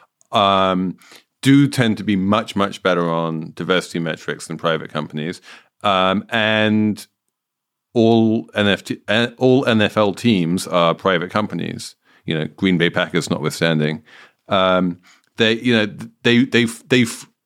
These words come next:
and they're, what's more, they're family-owned private companies.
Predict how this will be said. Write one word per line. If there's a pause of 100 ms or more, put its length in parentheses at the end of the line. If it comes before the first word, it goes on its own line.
and
they're, (240)
what's
more,
they're
family-owned (220)
private
companies.